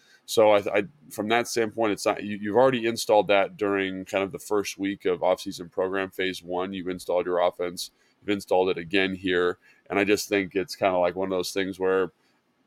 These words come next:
the, my, my knee-jerk player reaction is that, "Oh my gosh, this is a huge deal." But also, like, you have training camp coming up. You have, you have, uh, preseason work to kind of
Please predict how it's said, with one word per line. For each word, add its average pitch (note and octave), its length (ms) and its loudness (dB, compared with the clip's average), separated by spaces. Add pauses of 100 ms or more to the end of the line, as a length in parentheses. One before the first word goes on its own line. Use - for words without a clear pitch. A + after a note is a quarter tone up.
(500)
the, G2 500 2 (300)
my, F#2 280 0
my F#2 180 -2
knee-jerk G#2+ 680 0
player G#2+ 420 4
reaction G2 600 0
is F2+ 140 -6
that, F2+ 180 -6
"Oh G2 100 0
my F#2+ 160 0
gosh, F#2+ 320 0
this F#2 160 -14
is F2 160 -16
a F2+ 40 -16
huge A2 400 -6
deal." F#2 360 -4 (400)
But G#2+ 120 4
also, G2+ 360 2
like, F2 300 2
you G2 140 -6
have F#2 180 2
training F#2+ 320 -2
camp E2+ 260 -8
coming F2 320 -10
up. E2+ 160 -6
You F#2 140 -4
have, F2 180 -2 (580)
you G2 180 -4
have, F2+ 260 2
uh, E2+ 140 0
preseason G2 580 -6
work F#2+ 280 -4
to E2+ 140 -6
kind F2 220 -4
of E2+ 180 -10